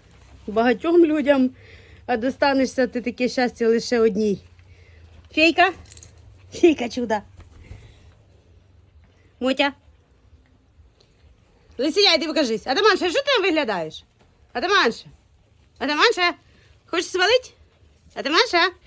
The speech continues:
Люцик, що ти мене? Хто це там?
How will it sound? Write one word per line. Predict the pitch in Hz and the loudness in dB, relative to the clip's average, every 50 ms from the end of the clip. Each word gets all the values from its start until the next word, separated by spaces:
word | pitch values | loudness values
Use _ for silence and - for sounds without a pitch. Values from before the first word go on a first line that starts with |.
| _ _ _ _ _ _ _ _ _ _ _ _ _ _ _ _ _ _ _ _ _ _ _ _ _ _ _ - _ - | _ _ _ _ _ _ _ _ _ _ _ _ _ _ _ _ _ _ _ _ _ _ _ _ _ _ _ -20 _ -2
Люцик, | 220 285 320 311 - 294 - - _ - - | 2 2 2 2 0 -6 -12 -14 _ -20 -20
що | - - - - - - 554 554 554 _ _ _ | -20 -16 -12 -8 -2 0 0 0 0 _ _ _
ти | - 427 | -4 0
мене? | 415 427 370 440 494 494 480 466 427 302 - | 2 2 4 4 4 4 4 4 4 2 0
Хто | - - - 539 494 | -4 0 2 2 2
це | - 415 | 2 2
там? | 277 285 202 175 | 2 2 0 0